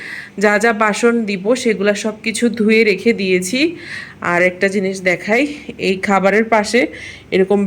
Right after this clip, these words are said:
ব্ল্যাক বোর্ডের মধ্যে খাবারের নাম থাকবে, সেগুলাও রেখে দিয়েছি। এটা নিয়েছিলাম অনেক আগে, কিন্তু দিব দিব করে আর দেয়া হয় না, আমি প্রত্যেকবারই ভুলে যাই।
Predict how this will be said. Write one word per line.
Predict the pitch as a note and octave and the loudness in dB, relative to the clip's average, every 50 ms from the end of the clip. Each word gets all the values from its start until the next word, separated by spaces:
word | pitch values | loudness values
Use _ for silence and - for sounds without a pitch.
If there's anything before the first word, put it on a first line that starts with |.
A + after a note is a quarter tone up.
| F3+ | 4
ব্ল্যাক | F#3 G3 G3 G3 G3 - | 4 4 4 4 0 2
বোর্ডের | F#3+ G#3+ G#3+ A3 A3 G#3+ G#3+ G3+ | 4 6 6 6 6 2 2 2
মধ্যে | G#3 G#3 G3+ F#3 G3+ A3 A3+ | 0 -2 -2 0 2 0 0
খাবারের | A3+ A#3+ G3+ F3 F3+ F3 F#3 F#3+ | 2 2 2 2 4 2 2 2
নাম | G3+ F#3 F3 F3 F#3 | 2 0 0 0 -2
থাকবে, | F3+ - G#3+ G3+ F3+ F3 F#3 G3+ | -2 0 0 0 0 0 -4 -2
সেগুলাও | - G#3+ F#3 F3 F#3 F#3+ G3 G3+ | -2 -4 0 2 4 4 6 6
রেখে | F#3+ F#3 F#3 F#3 G#3 G3 | 4 2 0 0 0 0
দিয়েছি। | F3+ F3 F3 E3+ E3+ - - B3+ C#4 C4+ - - - - - - - - | 0 0 -2 -2 -2 -4 -4 -6 -6 -6 -10 -16 -16 -18 -18 -18 -16 -4
এটা | - B3 | 0 2
নিয়েছিলাম | B3+ C4+ C4+ C#4 C4+ D#4+ E4 D4+ D4 C#4+ | 4 4 4 4 4 4 2 2 2 2
অনেক | C#4 C4+ C#4 C#4 C4+ | 2 2 2 2 2
আগে, | C4 A#3 A3 A3+ | 2 0 0 2
কিন্তু | A3 A#3 G#3+ A3+ A#3 | 0 0 0 0 -4
দিব | G3 G#3 A#3 G3+ A#3 A#3+ | -2 -2 0 0 0 0
দিব | G3+ B3 G#3+ B3 | 0 0 -2 -2
করে | B3 B3 B3+ B3 A#3+ A#3 | -2 0 0 0 0 0
আর | A#3 G#3+ G3 | 0 -2 -2
দেয়া | G#3 G#3 G#3 G#3 G3+ | -2 -2 -2 -2 -2
হয় | G#3+ A3 A3 G3+ | 0 0 0 0
না, | F#3+ F#3 | 0 -2
আমি | G3 G3 G3+ | -4 0 -2
প্রত্যেকবারই | G#3 G#3 - - G#3+ F#3+ G3 G#3+ G#3+ A#3+ | -2 0 0 -2 -2 0 0 2 2 2
ভুলে | A#3 A3+ G#3+ G#3+ G3 G3 G#3+ G#3+ | 2 2 0 2 4 4 4 4
যাই। | G3 F3+ F3+ F#3 G#3 | 4 2 2 2 0